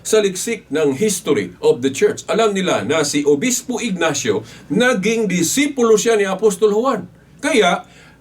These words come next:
ka-, makapanalig tayo sa mga sasabihin ni Obispo Ignacio dahil disipulo siya ni Apostol Juan. Ako, kung sino ang pipiliin ko, si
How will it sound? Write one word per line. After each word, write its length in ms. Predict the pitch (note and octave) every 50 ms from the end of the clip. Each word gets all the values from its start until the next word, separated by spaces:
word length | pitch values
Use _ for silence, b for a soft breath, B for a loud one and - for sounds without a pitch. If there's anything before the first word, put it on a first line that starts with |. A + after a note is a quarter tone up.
| B _
ka-, 560 | - A3 A3 G#3+ G3+ G3 G3 F#3+ F#3 F3 D#3 C3+
makapanalig 1200 | C#3+ A3 G#3+ A3 G#3+ G#3+ G#3+ - - G#3 G3 F#3+ F#3 F3+ F3 F#3+ C4+ D#4+ E4 D4 C#4+ A#3 F#3+ D#3+
tayo 320 | F3 F#3+ A#3 C4+ A3+ F#3+
sa 160 | - - G3
mga 400 | G3 G3+ G3+ G3+ G3+ F#3+ F#3+ F#3
sasabihin 640 | A#3 A#3 G#3 A3+ A3+ G#3 G#3+ C4+ B3 B3 A#3+ G#3+ G#3
ni 160 | G3 F#3+ F#3
Obispo 480 | F3+ - F#3 F3 A#3+ A3 - - A#3 A3
Ignacio 480 | A#3 G3 F3+ E3+ D#3+ D#3+ - C4 B3+
dahil 320 | G3+ G#3 G3+ A3 A3 G#3 F#3
disipulo 480 | F3+ E3 F3+ A#3 A#3+ - A3 G#3 G3
siya 240 | F#3 F3 A3+ B3+ G#3+
ni 80 | G#3+ G3+
Apostol 480 | F3+ F#3+ F#3+ F#3+ G3 F#3 - G#3 G3+
Juan. 240 | G#3 A3+ C#4+ C4 F#3 - - B B B B
Ako, 480 | B - F3 F3 A#3 A3+ G3 - - B B B B B B -
kung 160 | D#3+ D#3 D3
sino 320 | C3+ - F#3 G3+ F#3+ F#3+ F#3
ang 160 | F3 F3 E3+
pipiliin 560 | F#3 E3 E3 F3+ F#3 F3 E3+ - D#3+ D#3+ D#3
ko, 160 | - G#3+ F#3
si 160 | A#2+ - B2